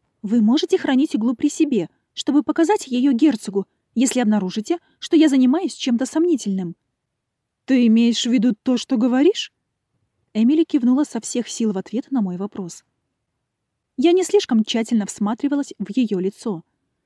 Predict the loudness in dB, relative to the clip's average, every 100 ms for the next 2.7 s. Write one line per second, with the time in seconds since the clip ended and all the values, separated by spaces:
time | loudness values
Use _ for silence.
0 | _ 0 2 4 4 2 0 2 2 2
1 | 0 -2 -4 -6 -4 0 0 0 0 0
2 | -2 -6 -6 -8 -8 -8 -10